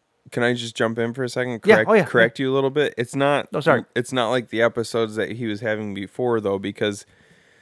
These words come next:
Speaker 1: throughout the first third of this movie, he's, his health is deteriorating.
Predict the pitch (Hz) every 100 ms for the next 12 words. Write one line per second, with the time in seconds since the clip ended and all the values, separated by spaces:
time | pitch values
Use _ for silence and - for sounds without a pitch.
0 | _ - 131 135 131 110 131 127 120 -
1 | - 131 131 120 104 104 - 120 120 110
2 | 101 92 117 _ _ _ 110 - 123 120
3 | 107 107 - _ _ _ _ 117 123 -
4 | 120 120 - 107 110 95 - 95 92 82
5 | 58 - 110